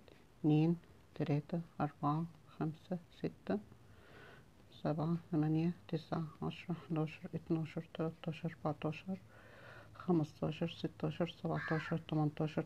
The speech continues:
تسعتاشر، عشرين، واحد وعشرين، اتنين وعشرين، تلاتة وعشرين، أربعة وعشرين، خمسة وعشرين، ستة وعشرين، سبعة وعشرين، تمانية وعشرين، تسعة وعشرين.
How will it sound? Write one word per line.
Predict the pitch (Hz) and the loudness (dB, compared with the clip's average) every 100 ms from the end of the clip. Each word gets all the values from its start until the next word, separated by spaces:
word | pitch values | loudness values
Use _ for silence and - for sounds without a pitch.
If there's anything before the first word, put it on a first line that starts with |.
| - | -4
تسعتاشر، | - 156 151 160 156 160 | -4 -4 0 -2 0 0
عشرين، | 147 - - 156 190 - - - - - - | -2 -2 0 2 0 -6 -16 -16 -16 -2 0
واحد | 170 175 | 2 2
وعشرين، | 160 147 - 175 160 - | 2 2 2 2 2 2
اتنين | - 170 | 2 4
وعشرين، | 147 139 - 160 160 | 4 0 0 0 2
تلاتة | 156 156 | 2 2
وعشرين، | 147 143 147 156 | 2 2 0 2
أربعة | 160 156 | 2 2
وعشرين، | 147 - 156 | 2 0 -2
خمسة | - 160 151 147 | -2 -4 -2 -2
وعشرين، | 147 - 151 | -2 -4 -2
ستة | - 165 156 | -2 -4 -4
وعشرين، | 151 - 151 - | -6 -4 -6 -2
سبعة | 165 151 | 0 0
وعشرين، | 147 - 170 175 | 0 0 0 0
تمانية | - 160 175 160 | -2 2 6 6
وعشرين، | 143 143 - 180 214 - - | 4 2 0 0 -2 -4 -2
تسعة | 165 - | 2 2
وعشرين. | 139 - - - | 0 -4 -10 -12